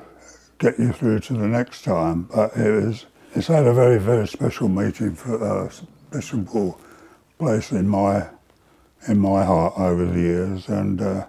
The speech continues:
it's somewhere where, although it's locked now, I always come and just stand for a few moments and, uh, think about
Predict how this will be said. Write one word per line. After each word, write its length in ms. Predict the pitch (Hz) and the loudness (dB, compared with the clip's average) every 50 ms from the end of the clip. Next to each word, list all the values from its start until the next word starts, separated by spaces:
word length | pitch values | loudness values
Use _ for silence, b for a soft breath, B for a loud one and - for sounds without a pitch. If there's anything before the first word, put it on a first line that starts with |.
| _ _ - - - | _ _ -20 -12 -6
it's 180 | 113 117 - - | -6 -6 -6 -6
somewhere 540 | - - 127 117 113 101 95 98 98 95 92 | -4 0 0 2 2 4 4 4 4 2 2
where, 420 | 98 95 92 98 101 101 101 104 - - - - | 2 2 2 0 0 0 -2 -4 -6 -14 -16 -2
although 520 | - 214 208 190 196 214 101 98 98 98 - - | 0 2 2 4 2 2 2 0 0 -2 -2 -4
it's 260 | - 101 - - - | -4 -4 -4 -4 -2
locked 340 | 123 113 110 - - - - | 2 2 2 0 0 -4 -4
now, 460 | 98 85 82 82 82 87 92 101 - - | -2 0 0 0 -2 -2 -4 -6 -8 -8
I 220 | - 110 113 113 | -6 -4 -2 -2
always 360 | 113 113 113 104 104 104 95 - | 0 0 0 0 -2 -2 -4 -6
come 260 | - - - 98 101 | -6 -4 -2 -2 -2
and 160 | 98 98 98 | -2 -4 -4
just 240 | - - 107 - - | -6 -8 -10 -10 -12
stand 520 | - - - 92 90 90 90 98 98 92 b b b b b b b b b b b - | -18 -4 -2 -2 -2 0 -2 -4 -4 -6 b b b b b b b b b b b -8
for 120 | - - 107 | -6 -4 -4
a 40 | |
few 240 | - - 117 98 92 | -2 0 0 0 2
moments 580 | 90 90 85 85 82 85 87 95 - - - - | 2 0 0 0 0 -2 -2 -4 -8 -10 -8 -4
and, 280 | 107 101 98 92 87 | -2 0 0 -2 -2
uh, 220 | - 98 - 147 B B B B B B _ b b b b b b b b b b b b b b b b b b | -4 -6 -6 -6 B B B B B B _ b b b b b b b b b b b b b b b b b b
think 300 | - - 160 151 135 - | -4 2 4 4 4 4
about 500 | 113 110 104 113 110 113 117 117 - - | 2 2 4 4 4 4 2 2 -2 -8